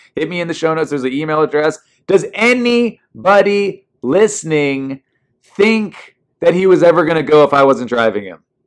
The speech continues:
My answer is this guy was never gonna go unless I chaperoned him around all night. By the way, guys, just to give you an idea, this show starts at twelve thirty. This show goes late, okay? And obviously my buddy's headlining, so I'd stick around to watch his set if I'm gonna go all the way down there.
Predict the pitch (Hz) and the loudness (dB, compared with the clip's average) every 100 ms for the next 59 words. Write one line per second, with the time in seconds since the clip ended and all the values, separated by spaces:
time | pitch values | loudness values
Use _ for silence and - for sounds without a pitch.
0 | _ _ _ _ _ _ _ _ _ _ | _ _ _ _ _ _ _ _ _ _
1 | 104 147 220 208 202 190 175 170 139 160 | -4 0 2 0 -2 0 2 2 0 -4
2 | - 160 151 113 113 147 214 226 233 180 | 0 4 4 2 0 2 4 4 2 2
3 | 185 175 170 151 151 156 135 - 170 190 | 4 6 6 4 0 0 -2 -2 0 0
4 | 185 202 196 190 185 226 240 165 110 98 | 0 0 0 -2 -2 0 2 0 0 -2
5 | - _ _ 208 247 233 208 165 156 131 | -8 _ _ 0 6 6 6 2 0 -2
6 | _ _ 208 240 233 226 214 190 156 170 | _ _ -12 -8 -4 -2 -2 -2 -2 -2
7 | - 208 - - 165 165 151 147 147 - | 0 0 0 0 0 0 -4 -2 -2 -2
8 | 143 151 196 - 175 131 117 98 95 110 | -2 -2 -4 2 2 4 2 0 -4 0
9 | 123 95 - _ _ - 117 127 135 135 | -2 -4 -16 _ _ -6 -4 0 0 2
10 | 156 165 147 139 120 131 127 113 131 127 | 0 0 -4 -4 -2 0 0 -2 -2 -2
11 | 113 110 113 107 139 113 120 110 113 107 | -4 -4 -4 -4 -4 -4 -2 -2 -2 -4
12 | 123 143 - 104 101 104 104 95 101 107 | -4 -4 -4 -4 -4 -6 -8 -6 -4 -2
13 | 104 98 113 117 98 95 | -2 -2 -4 -4 -4 -4